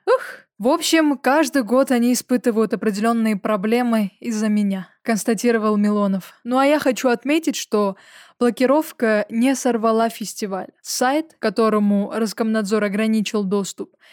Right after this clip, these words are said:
не задействован в проведении мероприятия, а сам фестиваль проходит в онлайн-формате с одиннадцатого ноября по двадцать пятое.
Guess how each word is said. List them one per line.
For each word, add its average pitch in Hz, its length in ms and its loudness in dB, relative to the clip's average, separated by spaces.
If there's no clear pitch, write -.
не 262 220 2
задействован 220 800 0
в - 100 -14
проведении 226 500 0
мероприятия, 214 880 -2
а 214 80 -4
сам 320 240 0
фестиваль 233 440 -2
проходит 262 580 -2
в 190 80 -6
онлайн-формате 208 1040 -2
с - 100 -4
одиннадцатого 262 480 2
ноября 247 480 2
по 262 200 0
двадцать 220 380 -2
пятое. 202 500 -6